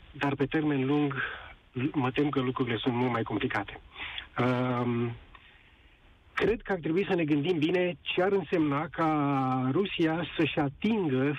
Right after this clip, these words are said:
fie și în parte, obiectivele în Ucraina. Asta ar însemna un dezastru pentru nato, un dezastru pentru Uniunea Europeană, un dezastru pentru Statele Unite,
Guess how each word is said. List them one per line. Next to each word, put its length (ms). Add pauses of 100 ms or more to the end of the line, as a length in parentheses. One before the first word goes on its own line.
fie 200
și 160
în 140
parte, 680 (420)
obiectivele 680
în 60
Ucraina. 500 (880)
Asta 220
ar 60
însemna 300
un 160
dezastru 720 (200)
pentru 320
nato, 420 (760)
un 120
dezastru 680
pentru 340 (540)
Uniunea 380
Europeană, 800
un 120
dezastru 340
pentru 240
Statele 340
Unite, 500